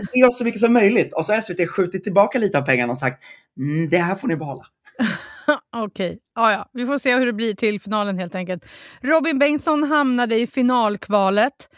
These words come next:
Speaker 1: Han missade alltså att gå direkt till final som han brukar göra.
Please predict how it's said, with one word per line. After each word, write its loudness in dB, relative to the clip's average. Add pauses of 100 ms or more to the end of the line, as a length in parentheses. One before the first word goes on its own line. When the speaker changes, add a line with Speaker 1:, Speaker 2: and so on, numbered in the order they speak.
(220)
Speaker 1:
Han -2
missade 2
alltså 0
att 0
gå 0
direkt -4
till -2
final 0
som -4
han 0
brukar -2
göra. -6